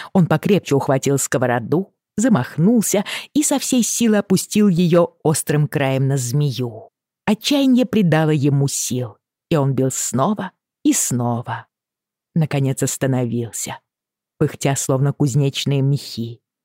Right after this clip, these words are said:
и осторожно поднял сковороду, ожидая обнаружить под ней кровавое месиво на разрыхленной земле.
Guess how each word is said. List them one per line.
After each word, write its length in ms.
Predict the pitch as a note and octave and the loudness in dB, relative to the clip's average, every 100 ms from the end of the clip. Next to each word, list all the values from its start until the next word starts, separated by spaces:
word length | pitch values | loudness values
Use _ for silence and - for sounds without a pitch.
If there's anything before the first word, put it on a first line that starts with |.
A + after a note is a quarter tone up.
| _ _ | _ _
и 100 | B3 | 0
осторожно 640 | A#3 - G#3 E3 E3+ D#3 D#3+ | 0 0 2 2 2 2 0
поднял 420 | - C3+ C#3 C3+ | 0 0 2 -2
сковороду, 840 | - C3+ C3+ C3 B2+ G2 A2 - _ _ _ _ | -2 -2 0 -2 -2 -6 -8 -12 _ _ _ _
ожидая 440 | C#3 C3+ C3 B2 | -4 -2 0 0
обнаружить 680 | B2+ B2+ B2 C3+ D#3+ D3+ - | 0 -2 0 0 0 -4 -4
под 240 | D#3 D3 D3 | -4 -2 -2
ней 320 | D3 C3+ - _ _ - | -2 -4 -10 _ _ -4
кровавое 560 | G#3+ G3 C#3 A#2+ A#2+ | 0 2 2 0 0
месиво 680 | A#2+ C3 D#3+ - - D3+ C#3+ - _ _ | 0 0 -2 -4 -4 -4 -6 -10 _ _
на 140 | D3 C#3+ | 0 0
разрыхленной 760 | C#3+ C#3 C#3+ C#3 C#3 C3 C3 | 0 0 0 0 2 2 0
земле. 680 | B2 C3 C3+ A2+ A2 A#2 | 0 0 0 -2 -4 -10